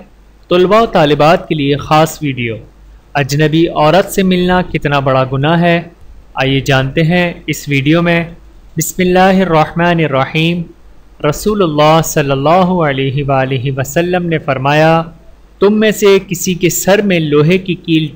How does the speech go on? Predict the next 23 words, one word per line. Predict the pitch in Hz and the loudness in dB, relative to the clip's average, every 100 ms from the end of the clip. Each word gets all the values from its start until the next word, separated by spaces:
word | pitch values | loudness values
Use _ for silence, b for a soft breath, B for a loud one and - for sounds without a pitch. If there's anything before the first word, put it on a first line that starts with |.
| - | -6
ठोक | 160 180 | 0 0
दिया | 175 175 180 | 0 2 2
जाना | 165 147 147 165 170 165 - - - - | 2 0 2 0 0 -4 -16 -20 -20 -2
उससे | 175 208 - 185 | 0 0 0 0
बेहतर | 156 151 - 185 | 2 0 2 2
है | 180 185 | 2 2
कि | 180 175 | 0 -2
वो | 147 147 | 0 -2
किसी | - 156 185 180 - | -2 -6 -4 -6 -2
ऐसी | 151 151 - 208 - | -2 0 -4 -6 -4
अजनबी | 147 151 147 165 | -2 0 0 -2
औरत | - 147 147 170 - | 0 0 2 0 -2
को | 156 | -4
छुए | - 151 156 170 165 b b b - | -2 0 2 2 -2 b b b -12
जो | 139 175 - 214 | -4 -4 -2 -6
इसके | - - 160 | -4 -2 -2
लिए | 151 151 | 0 -2
हलाल | 131 135 147 156 151 | -2 0 0 0 -2
नहीं | 139 165 | -2 0
है।" | 151 143 117 - - _ b b b - - | 0 -2 -4 -8 -20 _ b b b -20 -6
बहवाला | 147 143 147 151 160 175 | 0 2 4 4 4 2
तिबरानी | 175 - 160 147 151 180 190 | 0 -2 -2 0 0 0 -2
कबीर। | 165 139 139 120 | -2 0 -2 -4